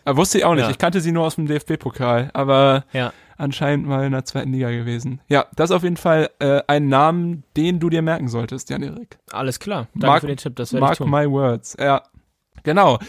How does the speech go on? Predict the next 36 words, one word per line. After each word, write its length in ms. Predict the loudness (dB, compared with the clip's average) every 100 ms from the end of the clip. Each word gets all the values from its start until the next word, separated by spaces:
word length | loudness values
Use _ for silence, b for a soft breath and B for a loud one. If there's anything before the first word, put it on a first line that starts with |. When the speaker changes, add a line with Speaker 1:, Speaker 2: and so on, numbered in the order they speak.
| B
Speaker 1:
Morgen 640 | 0 4 4 2 -2 -4 -4
geht's 180 | -4 -2
ja 80 |
schon 180 | -2 0
weiter 260 | -2 -2 -2
in 80 | -2
der 80 |
englischen 400 | -2 -2 -2 -4
Woche, 400 | -4 -4 -2 -4 -4
auch 180 | -4 -4
für 140 | -4
den 160 | -4 -2
H 120 | -2
S 100 | -2
V. 380 | -2 0 2 0 B B B B
Und 240 | -4 -2 2
da 220 | 4 2
kommt 400 | 0 -2 -2 -2
es 160 | -4 -2
dann 320 | -2 -2 -4
zum 380 | -6 -2 0 -2 -6 _ -4
absoluten 480 | -4 -2 -2 -2 -2
Topspiel, 560 | -4 -8 -10 -12 -14 -12 -4
nämlich, 640 | -2 0 -2 -6 -10 -10
ja, 180 | -4 -2
was 160 | -2 0
heißt, 280 | 0 -2 -6
also 220 | -6 -4
tabellarisch 580 | -2 2 6 6 4 2
vielleicht 240 | 0 0
nicht, 380 | 0 -2 -4 -6
äh, 80 | -4
das 140 | -4
Erster 320 | -2 -4 -2 -2
gegen 180 | -2
Vierter, 480 | -4 -2 0 2 2